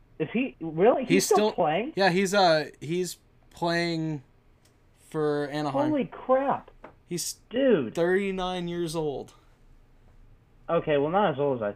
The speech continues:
Speaker 1: thought, but still, man, that's a long time.
Speaker 2: He's been playing since
Speaker 1: Dude, uh,
Speaker 2: two thousand one. He'll be in the league
Speaker 1: Yeah.
Speaker 2: for twenty years and middle of ne-, start of next
Speaker 1: Next
Speaker 2: year.
Speaker 1: n-, next season, yeah.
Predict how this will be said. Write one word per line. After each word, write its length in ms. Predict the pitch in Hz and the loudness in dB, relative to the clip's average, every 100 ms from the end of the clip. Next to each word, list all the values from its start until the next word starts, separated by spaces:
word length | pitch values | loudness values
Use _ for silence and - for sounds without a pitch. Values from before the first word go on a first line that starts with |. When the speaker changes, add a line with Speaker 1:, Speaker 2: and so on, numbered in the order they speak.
| - | -2
Speaker 1:
thought, 240 | 135 107 | -2 0
but 100 | 120 - - | -6 -12 0
still, 300 | 214 233 131 | 2 4 2
man, 260 | 107 107 | 0 -2
that's 240 | 131 196 - | -2 -2 -2
a 100 | 127 113 | -4 -2
long 640 | 107 107 139 151 151 139 | -2 -4 -2 -2 -4 -8
time. 420 | - 147 147 110 160 | -8 -6 -6 -8 -10
Speaker 2:
He's 120 | 175 | -8
been 120 | 294 | -8
playing 300 | - 294 277 | -4 -4 -4
since 220 | 233 214 | -4 -4
Speaker 1:
Dude, 100 | 135 | 0
uh, 60 | 233 | 2
Speaker 2:
two 40 | 233 | 2
thousand 200 | 170 143 | -2 -4
one. 380 | 160 254 117 - _ _ _ _ | -6 -8 -12 -16 _ _ _ _
He'll 140 | - 214 | -8 -6
be 100 | 262 | -4
in 80 | 214 | -2
the 80 | |
league 140 | 160 190 | 0 2
Speaker 1:
Yeah. 120 | 196 | 2
Speaker 2:
for 120 | 175 | 0
twenty 320 | - 185 196 | -8 -8 -6
years 360 | 185 214 220 160 | -4 -4 -4 -4
and 260 | 143 135 - _ _ _ _ _ _ _ _ _ _ _ _ _ - | -6 -8 -10 _ _ _ _ _ _ _ _ _ _ _ _ _ -8
middle 300 | 139 175 170 | -4 -2 -2
of 60 | |
ne-, 160 | 151 147 | -2 -4
start 280 | - 160 165 | -6 -6 -4
of 100 | 156 | -4
next 120 | 156 | -2
Speaker 1:
Next 180 | 160 151 | -2 -2
Speaker 2:
year. 300 | 151 165 127 | -6 -8 -12
Speaker 1:
n-, 100 | 143 - _ 143 | -16 -18 _ -6
next 260 | 156 - | -6 -4
season, 300 | 165 170 147 | -10 -8 -8
yeah. 140 | 143 | -8